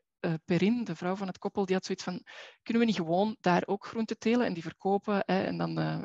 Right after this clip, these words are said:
heeft de gemeenschap er ook nog iets aan. En dus die zijn eigenlijk aan landbouw beginnen doen, maar zonder enige voorkennis, hè. Dus die hadden nog nooit eigenlijk, eh,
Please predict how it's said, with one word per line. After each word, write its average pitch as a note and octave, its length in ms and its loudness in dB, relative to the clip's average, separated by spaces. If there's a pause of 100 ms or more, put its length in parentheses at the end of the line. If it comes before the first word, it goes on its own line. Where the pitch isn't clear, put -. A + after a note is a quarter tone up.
heeft - 380 -6
de D#3+ 280 -6
gemeenschap F3 440 -4
er G3 60 -6
ook F#3 100 -8
nog F#3+ 100 -4
iets F3+ 200 -6
aan. F#3 200 -2
En F#3 100 -4
dus F#3 100 -4
die F#3 100 -2
zijn G3 140 6
eigenlijk G#3 320 4
aan E3+ 120 0
landbouw A3+ 300 2
beginnen A#3 280 0
doen, A#3 220 -4 (420)
maar F#3+ 140 4
zonder A#3 280 4
enige G#3+ 340 6
voorkennis, E3 680 0
hè. - 100 -6
Dus G3 120 -10
die F#3 120 0
hadden F3+ 180 0
nog E3+ 140 -8
nooit G3 260 0
eigenlijk, F#3+ 300 2
eh, E3 240 -2